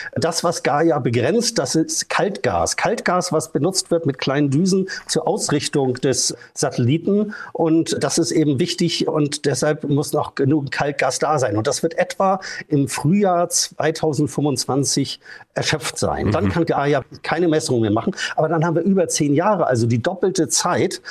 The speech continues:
Speaker 1: Und dadurch werden die Gaia-Daten übrigens noch mal genauer. Vor allen Dingen die Bewegung der Sterne,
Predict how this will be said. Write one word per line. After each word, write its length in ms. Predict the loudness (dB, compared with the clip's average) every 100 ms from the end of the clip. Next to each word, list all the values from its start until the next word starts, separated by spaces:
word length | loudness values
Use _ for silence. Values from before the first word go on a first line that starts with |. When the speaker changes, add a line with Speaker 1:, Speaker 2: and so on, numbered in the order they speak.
| -14 -4
Speaker 1:
Und 120 | 0
dadurch 300 | 2 2 2
werden 240 | 2 0
die 100 | 0
Gaia-Daten 720 | 0 0 2 2 2 0 0 0
übrigens 260 | 0 2
noch 200 | 0 0
mal 140 | 0 2
genauer. 440 | 2 2 2 0
Vor 220 | -2 0
allen 140 | 2 2
Dingen 100 | 0
die 100 | -2
Bewegung 460 | 0 2 2 2
der 100 | 0
Sterne, 440 | 0 0 0 -2